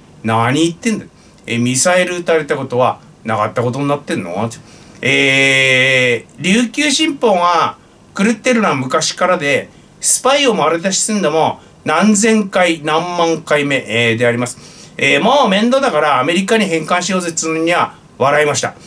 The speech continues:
えー、沖縄タイムス、琉球新報は死に物狂いで反対するでしょうね。まあ、ないとは思いますけれども、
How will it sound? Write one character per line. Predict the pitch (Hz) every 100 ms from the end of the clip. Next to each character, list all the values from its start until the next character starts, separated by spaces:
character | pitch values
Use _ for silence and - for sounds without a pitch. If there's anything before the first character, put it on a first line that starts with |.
| - - -
え | 147 147 147 143 139 135
ー、 | - 160
沖 | 165 240
縄 | 285 285 262
タ | 247
イ |
ム | 202
ス、 | 143 120 110
琉 | 135 175 196
球 | 214 208
新 | 214 214
報 | 190 156 139
は | 151 123 - - -
死 | - 208
に | 214 247
物 | 262 262 254
狂 | 269
い | 202
で | 185 165 101 - - -
反 | 175 196
対 | 190 196
す | 190 220
る |
で | 233 202
し | 123
ょ |
う | 110
ね。 | 131 - - - -
ま | 202
あ、 | 185
な | 175
い | 214
と | 208 247
は | 240
思 | 240 240
い |
ま | 240
す | 226
け | -
れ | 175
ど | 147
も、 | 170 131